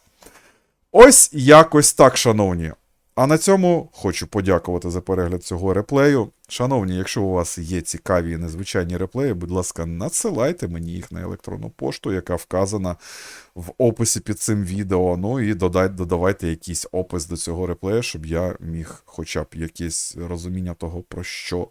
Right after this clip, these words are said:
бій. А на цьому, шановні, дякую ще раз пере-, ще раз за перегляд.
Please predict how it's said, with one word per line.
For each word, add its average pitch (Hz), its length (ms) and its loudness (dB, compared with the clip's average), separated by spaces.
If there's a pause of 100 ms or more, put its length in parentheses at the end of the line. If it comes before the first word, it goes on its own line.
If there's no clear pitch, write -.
(120)
бій. 92 400 -2 (560)
А 107 80 2
на 156 100 6
цьому, 185 220 4
шановні, 113 440 2
дякую 110 480 6
ще 107 140 2
раз 98 140 0
пере-, 107 260 2 (160)
ще 113 220 2
раз 92 140 2
за 90 200 0
перегляд. 135 520 0